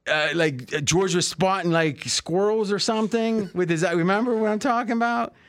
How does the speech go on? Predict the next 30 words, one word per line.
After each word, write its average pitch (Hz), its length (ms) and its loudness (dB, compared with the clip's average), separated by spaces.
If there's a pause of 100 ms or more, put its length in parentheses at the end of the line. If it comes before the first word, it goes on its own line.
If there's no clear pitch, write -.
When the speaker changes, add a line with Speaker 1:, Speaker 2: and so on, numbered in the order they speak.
(800)
Speaker 1:
A 226 180 2
J's 214 400 0
the, 175 100 2
the 147 220 0
best 190 360 0
N 185 120 2
F 180 140 0
L 175 160 2
handicapper 185 960 0
amongst 160 600 0 (220)
the 139 160 0
pod, 196 560 0 (240)
and 131 140 -2
Fez 190 340 0
is 170 160 -2
the 156 100 0
best 175 420 0 (240)
college 170 540 0 (200)
amongst 156 380 2 (100)
everyone 240 640 0 (1040)
at 143 140 0
pregame? 277 640 -2 (600)
Down 147 260 2
is 160 100 0
up, 175 180 0
up 170 160 0
is 160 120 -4
down? 208 420 0 (340)
Speaker 2:
<laughs> - 360 -20
Speaker 1:
Amazing. 151 680 0